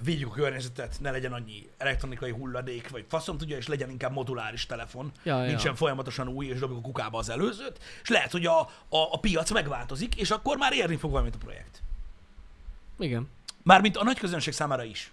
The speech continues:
Speaker 1: Mert így
Speaker 2: Igen,
Speaker 1: ért.
Speaker 2: mert amúgy tényleg Apple, az Apple gyakorlatilag két éves ciklusokban ezt csinálja, mint egy moduláris telefonod
Speaker 1: Ez,
Speaker 2: lenne.
Speaker 1: tehát gyakorlatilag,
Speaker 2: Ugyanaz a
Speaker 1: öm,
Speaker 2: design,
Speaker 1: mit
Speaker 2: megkapod,
Speaker 1: tudom
Speaker 2: csak
Speaker 1: én,
Speaker 2: jobb.
Speaker 1: annak idején a, a,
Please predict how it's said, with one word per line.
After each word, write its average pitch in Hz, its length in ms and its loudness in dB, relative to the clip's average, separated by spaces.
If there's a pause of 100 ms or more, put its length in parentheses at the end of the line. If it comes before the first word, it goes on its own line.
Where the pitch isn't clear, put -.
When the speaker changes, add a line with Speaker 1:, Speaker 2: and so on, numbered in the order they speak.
Speaker 1:
Mert 175 160 0
így 196 60 0
Speaker 2:
Igen, 220 160 8
Speaker 1:
ért. 233 80 8
Speaker 2:
mert 190 120 10
amúgy 202 160 10
tényleg 190 420 8
Apple, 247 640 6
az 170 160 6
Apple 180 360 8
gyakorlatilag 190 460 2
két 202 320 0
éves 165 320 2
ciklusokban 185 600 2
ezt 143 160 0
csinálja, 123 380 -4
mint 160 180 -2
egy 165 60 4
moduláris 131 440 -2
telefonod 135 400 -6
Speaker 1:
Ez, 202 80 8
Speaker 2:
lenne. 135 120 0
Speaker 1:
tehát 156 200 0
gyakorlatilag, 214 480 4
Speaker 2:
Ugyanaz 220 320 12
a - 40 12
Speaker 1:
öm, - 60 12
Speaker 2:
design, 185 220 8
Speaker 1:
mit 165 100 8
Speaker 2:
megkapod, 202 260 4
Speaker 1:
tudom 208 140 8
Speaker 2:
csak 208 120 4
Speaker 1:
én, 220 60 6
Speaker 2:
jobb. 147 300 8
Speaker 1:
annak 254 300 6
idején 165 340 0
a, 156 160 6 (160)
a, 139 260 2